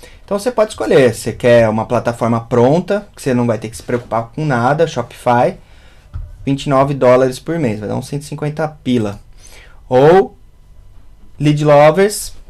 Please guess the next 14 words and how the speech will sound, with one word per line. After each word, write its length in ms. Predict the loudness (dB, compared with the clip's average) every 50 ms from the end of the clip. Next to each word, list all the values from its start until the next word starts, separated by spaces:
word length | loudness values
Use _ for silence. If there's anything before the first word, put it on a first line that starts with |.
| -20 -20 -10 -2
aí 160 | 0 2 2 2
você 100 | 0 -2
vai 100 | -2 -4
precisar 300 | -4 -2 0 2 2 2
de 120 | 0 -2
um 80 | -6 -6
checkout, 720 | -4 -6 -4 0 2 4 4 4 4 2 0 -10 -16 -18 -20 -20 -20 -20 -20 -20 _ _ -20 _ _ -14
que 220 | -6 -2 2 4
é 140 | 6 6 4
a 80 | 4
Hotmart, 460 | 2 0 0 0 -2 0 0 -2 -2 -2
que 80 | -2
é 40 | 0
gratuito. 540 | 2 2 0 0 -2 -4 -4 -6 -6 -14